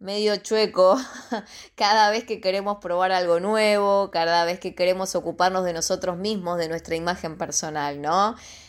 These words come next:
Te aseguro que lo sé, lo sé de memoria y de experiencia.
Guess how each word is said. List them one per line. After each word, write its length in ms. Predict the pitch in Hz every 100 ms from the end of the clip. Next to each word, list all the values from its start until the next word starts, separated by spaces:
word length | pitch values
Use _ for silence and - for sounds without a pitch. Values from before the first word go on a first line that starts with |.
| _
Te 80 | 214
aseguro 400 | 214 226 269 285
que 120 | 202
lo 120 | 185
sé, 540 | 190 220 226 240 - _
lo 140 | 190
sé 440 | 185 240 233 240 -
de 160 | - 175
memoria 560 | 180 202 233 233 233
y 80 | 226
de 40 | 175
experiencia. 800 | - - 170 156 151 165 240